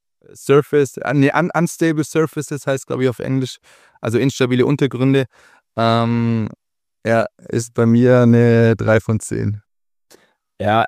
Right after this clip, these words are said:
Speaker 2: ich muss tatsächlich ein bisschen tiefer gehen. Ich muss sagen, eine eins von zehn. Äh, okay, ka-, ich kann auch, ich kann auch direkt in meiner Begründung anfangen. Ähm, das hat
Speaker 1: Ja.
Speaker 2: gar nicht so viel mit meiner eigenen Meinung zu tun, weil das tatsächlich, äh, ein anderer Bereich ist als das, wo ich mich normalerweise mit beschäftige. Ähm,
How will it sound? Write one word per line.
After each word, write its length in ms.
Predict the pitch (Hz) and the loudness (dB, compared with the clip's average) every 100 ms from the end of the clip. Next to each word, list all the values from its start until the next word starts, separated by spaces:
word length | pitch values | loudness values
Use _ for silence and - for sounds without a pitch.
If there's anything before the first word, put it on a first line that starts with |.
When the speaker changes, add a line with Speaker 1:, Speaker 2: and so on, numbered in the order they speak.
| - | -2
Speaker 2:
ich 160 | 110 | -2
muss 260 | 123 127 - | -2 -4 -4
tatsächlich 440 | - 101 110 113 | -4 -2 0 0
ein 100 | 107 | 0
bisschen 320 | 104 110 110 101 | -2 -2 -4 -4
tiefer 260 | 104 107 | -4 -2
gehen. 160 | 98 98 | -2 -4
Ich 80 | 120 | -4
muss 160 | 117 | -4
sagen, 300 | 127 123 117 | 0 0 0
eine 80 | 85 | 0
eins 240 | 120 131 | -2 -2
von 160 | - 131 | -4 -6
zehn. 380 | - 143 156 180 _ _ - | -2 -2 -2 -4 _ _ -4
Äh, 300 | 104 101 113 | -2 0 -2
okay, 240 | - 147 | 0 -2
ka-, 120 | - - | -4 -10
ich 80 | - | -4
kann 160 | 139 | -2
auch, 200 | 127 - _ _ _ _ | -2 -6 _ _ _ _
ich 60 | - | -2
kann 140 | 143 | 0
auch 40 | |
direkt 300 | 135 123 131 | 2 0 0
in 80 | 127 | 0
meiner 180 | 117 117 | 0 0
Begründung 460 | 113 110 120 120 90 | 0 0 -2 -2 -2
anfangen. 520 | 110 - 123 131 131 - | -6 -4 -4 -4 -6 -8
Ähm, 340 | 104 101 98 95 _ | -6 -4 -4 -6 _
das 180 | 107 - | -6 0
hat 80 | 123 | 2
Speaker 1:
Ja. 60 | |
Speaker 2:
gar 120 | 117 127 | 2 2
nicht 160 | 123 | 0
so 80 | 127 | -2
viel 200 | - 123 | -2 0
mit 260 | 117 104 - - | 0 -2 -8 -8
meiner 240 | 113 110 | -2 0
eigenen 340 | 113 131 120 | 2 2 0
Meinung 300 | 110 120 143 | -2 -2 -2
zu 140 | 135 131 | -4 -8
tun, 320 | - 151 151 | -4 -2 2
weil 100 | 110 | 2
das 180 | 104 - | 2 0
tatsächlich, 640 | 110 107 110 110 104 - - | -2 2 2 0 -4 -8 -8
äh, 340 | 101 98 98 | -6 -4 -4
ein 140 | 95 | -6
anderer 320 | - 120 113 104 | -4 0 0 0
Bereich 320 | 101 104 117 | 0 0 0
ist 100 | 110 | -2
als 180 | 98 - | -4 -2
das, 220 | 110 - | -4 -4
wo 80 | 107 | -6
ich 120 | - | -6
mich 120 | 110 | -6
normalerweise 560 | 98 107 123 120 117 117 | -6 -6 -4 -2 -2 -2
mit 140 | 117 | -4
beschäftige. 600 | 120 123 120 127 123 131 - _ _ _ _ _ 110 | -4 -4 -4 -2 -2 -2 -4 _ _ _ _ _ -2
Ähm, 440 | 110 110 107 | 0 2 2